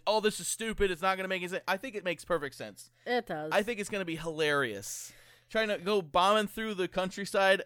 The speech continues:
Speaker 1: with just Lego
Speaker 2: In a
Speaker 1: houses
Speaker 2: Lego
Speaker 1: and
Speaker 2: car.
Speaker 1: Legos, everything exploding as you're crashing through the,
Speaker 2: <laughs>
Speaker 1: the terrain. It's gonna be hilarious.
Speaker 2: It's gonna be funny as hell.
Speaker 1: It's gonna be so funny. Uh,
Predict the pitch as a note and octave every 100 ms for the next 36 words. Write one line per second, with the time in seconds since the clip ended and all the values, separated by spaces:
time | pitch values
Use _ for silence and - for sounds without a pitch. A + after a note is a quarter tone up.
0 | A#2 C#3 D#3+ - - C#3+ E3+ F#3+ G3+ G3+
1 | E3+ G3 A3+ A3 - C4 A3 A3 - G#3
2 | A3 G#3 F#3+ - F3+ F#3+ G3+ G#3+ E3+ -
3 | - - F3 F#3+ G3+ G3 F3+ D#3+ F3 F3
4 | E3 - - F#4+ - F#3+ F#3 F4 F4+ G3
5 | E4+ D#3 - C#4+ - - A#3 E3 E3 E3+
6 | F#3 - - - - B3+ A#3+ G3+ F#3+ F3
7 | D#3+ D#3 A2+ F#2+ - - - B3 G#3 G3
8 | - E3+ E3+ F3 F3 F#3+ F3 F3+ F#3 G3+
9 | G#3 G#3 F#3+ - - F#3 F3+ F3 - D#3
10 | C3 G#2+ G#2 _ - - _ - D3+ D3
11 | C#3+ C#3